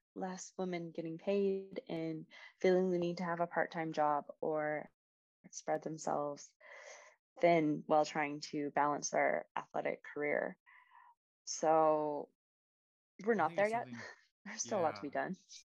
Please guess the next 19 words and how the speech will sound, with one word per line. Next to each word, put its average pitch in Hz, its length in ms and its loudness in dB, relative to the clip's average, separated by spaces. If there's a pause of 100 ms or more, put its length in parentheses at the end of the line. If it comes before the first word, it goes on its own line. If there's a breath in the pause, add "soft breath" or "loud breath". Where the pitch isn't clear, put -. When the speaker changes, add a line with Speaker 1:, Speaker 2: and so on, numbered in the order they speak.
(120)
Speaker 2:
I 135 100 2
think 143 160 0
it's 131 100 0
something, 131 200 2
especially, 113 600 0
uh, 104 40 0
you 104 160 -2
know, 98 280 -2 (580)
if 104 320 -2 (200)
cycling 120 440 2
is 98 180 -2
your 95 80 -6
passion 120 640 -4
and 120 100 0
that's 110 220 -2
what - 120 -6
you 101 60 -2
wanna 98 180 -2
do, 110 400 4